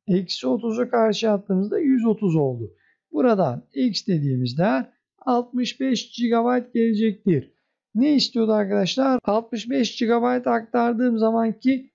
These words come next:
süreyi istiyorduk. Bir dakikada beş gigabayt aktarıyorsam altmış beş gigabayt için on üç katı,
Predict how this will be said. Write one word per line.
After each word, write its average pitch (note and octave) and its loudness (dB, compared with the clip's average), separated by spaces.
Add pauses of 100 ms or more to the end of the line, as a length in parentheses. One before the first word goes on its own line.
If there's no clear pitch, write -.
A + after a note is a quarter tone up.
süreyi B3+ 2
istiyorduk. A#3+ 0 (480)
Bir D4 2
dakikada F#3 0
beş B3 0
gigabayt B3 0
aktarıyorsam A#3+ 0 (240)
altmış C#4 -4
beş C#4 0
gigabayt B3 0
için G3 0 (120)
on C4+ 2
üç - -4
katı, B3 -2